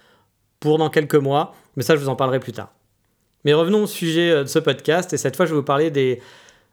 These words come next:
bah, des applications que je vais utiliser pour lire et me tenir informé. Euh, donc il y a Medium, mais je vais pas revenir dessus parce que j'en ai déjà pas mal parlé dans les anciens podcasts,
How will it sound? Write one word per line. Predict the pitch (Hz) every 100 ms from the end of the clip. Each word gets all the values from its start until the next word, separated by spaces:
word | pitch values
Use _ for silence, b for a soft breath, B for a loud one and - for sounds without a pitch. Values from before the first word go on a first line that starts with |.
| B
bah, | 131
des | 165 190
applications | 160 185 175 202
que | 196
je |
vais | 156
utiliser | 147 156 147
pour | 175 151 151
lire | 156 185 185
et | 151
me | 139
tenir | 151 160 156
informé. | 151 156 139 147 185 202
Euh, | - 131 127 127
donc | 143 139
il |
y |
a | 131
Medium, | 139 139 135 160
mais | 147
je | 117
vais |
pas | 110
revenir | 123 135 139
dessus | 139 131
parce | 165 139
que | 127
j'en | 123
ai | 123
déjà | 120 123 120 - _
pas | -
mal | 139 139
parlé | 139 139 147
dans | 131
les | 120 117 117
anciens | 123 123 135 131
podcasts, | 120 - 147 190 -